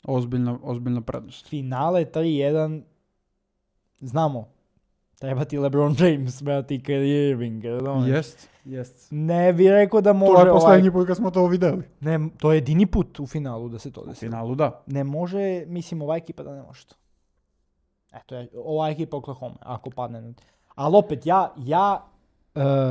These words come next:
Speaker 2: glasam za dva dva, tri dva, tri tri. Hoću Game seven, brate.
Speaker 1: Bilo bi zanimljivo.
Speaker 2: Hoću Game seven.
Speaker 1: Bilo bi zanimljivo.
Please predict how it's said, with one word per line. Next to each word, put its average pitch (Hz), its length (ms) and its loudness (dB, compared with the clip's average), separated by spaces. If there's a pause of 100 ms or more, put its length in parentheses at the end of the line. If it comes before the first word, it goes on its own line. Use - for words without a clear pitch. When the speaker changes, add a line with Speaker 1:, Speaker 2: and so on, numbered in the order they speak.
(160)
Speaker 2:
glasam 139 640 -4
za 120 120 -12
dva 127 260 -4
dva, 135 360 -8
tri 139 280 -10
dva, 127 240 -12
tri 123 260 -12
tri. 104 240 -18
Hoću 131 360 -8
Game 131 280 -4
seven, 117 340 -14
brate. - 320 -20
Speaker 1:
Bilo 139 320 4
bi 143 120 -2
zanimljivo. 123 480 -8
Speaker 2:
Hoću 170 300 0
Game 180 220 0
seven. 180 360 -2
Speaker 1:
Bilo 127 240 -6
bi 127 100 -8
zanimljivo. - 460 -14